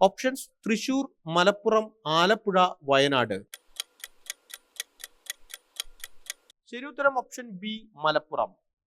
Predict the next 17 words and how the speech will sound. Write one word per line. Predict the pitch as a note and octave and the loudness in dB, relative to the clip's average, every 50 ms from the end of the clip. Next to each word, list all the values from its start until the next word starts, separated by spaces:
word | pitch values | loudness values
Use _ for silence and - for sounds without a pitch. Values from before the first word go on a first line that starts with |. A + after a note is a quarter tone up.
| _ _ _ _ _ _ _ - | _ _ _ _ _ _ _ 0
ഏഴാമത്തെ | B3 B3+ C4 B3 - - G3+ | 6 6 6 6 6 2 -6
ചോദ്യം, | - - G#2+ G2 A2 A#2+ F#3 - - _ _ - - - _ _ - | -8 -8 -10 -10 -8 -10 -10 -10 -14 _ _ -20 -20 -20 _ _ 0
കിൻഡർ | B3+ B3+ C4+ C4+ C#4 D#4+ E4 D#4+ | 0 2 2 2 4 6 6 6
ഗാർട്ടൻ | - A3 G#3+ G3+ F#3+ F#3+ - - A3 A3 G#3+ - - | 6 6 8 8 8 6 4 2 0 0 0 -4 -8
സമ്പ്രദായത്തിന്റെ | - - E3+ F3 F3+ F#3+ G#3 G#3 G#3 G3 F3 E3+ - E3+ D#3+ D#3 D#3 D#3+ - | -4 -2 -2 -2 -2 -2 2 4 4 4 4 2 -2 -4 -2 0 -2 0 -2
ഉപജ്ഞാതാവ് | E3 C#3+ D3+ F#3+ G3+ - - F#3+ F3 D3 C3+ B2 A#2 A#2+ - - _ | -4 -4 -2 -4 -4 -2 -2 -2 2 4 4 4 4 2 -2 0 _
ആര്? | F#3+ F3+ D#3+ B2 G2 - _ _ _ _ _ _ _ _ _ G3+ | 2 4 4 2 0 -4 _ _ _ _ _ _ _ _ _ 0
ഓപ്ഷൻസ് | G#3 G#3+ - - B3+ B3+ - - - _ _ _ _ _ - A#3 | 0 0 -2 -4 -4 -4 -6 -12 -16 _ _ _ _ _ 4 6
ഹെൻറിച്ച് | A#3+ B3+ C4 C4+ C#4 E4 D#4 - - - _ _ _ | 6 6 6 4 2 0 0 -2 -6 -12 _ _ _
പെസ്റ്റലോസി, | F#3+ F#3+ - - - B3 A#3+ G#3+ D#3 - - - C3+ G3 A#3 - _ _ _ _ _ _ E3 | 2 2 2 0 -4 2 4 4 4 4 2 -2 -6 -8 -8 -12 _ _ _ _ _ _ -8
ജോൺ | D#3 E3+ A3 A3+ A#3+ C4+ D4+ C#4+ C4+ - D3 | 4 8 8 10 10 8 6 2 -2 -6 -6
ഡ്യൂയി, | C#3 D3+ E3 E3+ F3 F3+ F#3 F#3 A3 B3+ C4+ - _ _ _ _ _ _ - | -2 0 0 2 2 2 0 0 -2 -4 -8 -12 _ _ _ _ _ _ 0
മറിയ | F3+ G3 G#3+ A3 A#3+ B3+ C4 C4+ D4 C#4+ C#4+ - - | 6 8 8 8 8 6 4 4 6 4 4 2 0
മോണ്ടിസോറി, | D#3+ D#3+ D#3+ E3 F3 F#3 F#3+ F#3 A3 G3 - F3+ D#3 C#3 B2 B2+ E3+ A3+ B3+ - _ _ _ _ _ _ _ - - | -2 0 2 4 4 2 0 -2 -4 -4 0 2 4 4 4 2 -2 -4 -8 -14 _ _ _ _ _ _ _ -8 2
ഫ്രണ്ട്-, | G#3 G#3+ A3 A#3 B3 B3+ B3 C#4 C4 - - | 4 6 6 6 4 4 2 2 2 2 2
ഫ്രെഡറിക് | G3+ G3+ G3 A3+ B3+ C4 D4 C#4 - - - _ _ _ _ - - - | 2 4 6 6 6 6 4 2 -2 -8 -18 _ _ _ _ -20 -14 -4
ഫ്രോബൽ. | - F3+ F#3 G3 G#3 G#3 E3+ E3+ C3+ G#2 - | 2 4 6 8 8 8 6 4 2 2 0